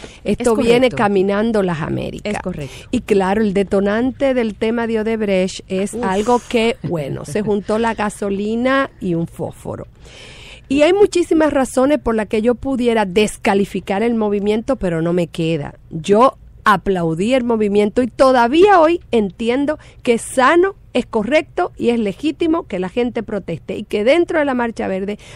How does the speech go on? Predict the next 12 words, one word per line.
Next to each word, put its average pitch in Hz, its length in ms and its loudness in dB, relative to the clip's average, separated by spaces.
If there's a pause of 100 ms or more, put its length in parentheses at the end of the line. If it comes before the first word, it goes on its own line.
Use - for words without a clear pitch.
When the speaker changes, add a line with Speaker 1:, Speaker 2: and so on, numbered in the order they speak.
(100)
Speaker 1:
hay 196 180 2
mucha 339 480 2
gente 208 540 -4
con 185 340 -4
buen, 269 460 2 (420)
eh, 196 480 0
con 220 180 0
buenas 269 300 2
intenciones 254 760 -2
y 240 80 -6
con 214 240 -4
razones 220 720 -4